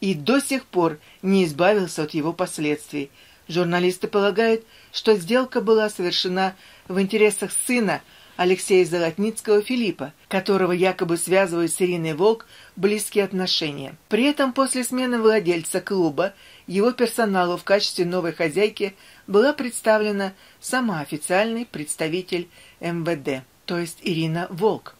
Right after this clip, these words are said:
Минувшим летом Ирину Волк догнала по чинам официальный представитель С К Р.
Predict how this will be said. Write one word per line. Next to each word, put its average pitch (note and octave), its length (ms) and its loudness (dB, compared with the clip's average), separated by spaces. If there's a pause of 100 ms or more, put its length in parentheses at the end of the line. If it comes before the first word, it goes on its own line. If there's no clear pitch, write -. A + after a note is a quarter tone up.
(200)
Минувшим A#3 540 0
летом C4 380 0 (100)
Ирину C4+ 320 2
Волк A#3+ 300 0
догнала G#3 640 4
по A#3+ 100 4
чинам A3 500 0 (100)
официальный B3 560 2
представитель G3 760 -2
С A3+ 180 -2
К A3+ 140 -2
Р. F#3 300 0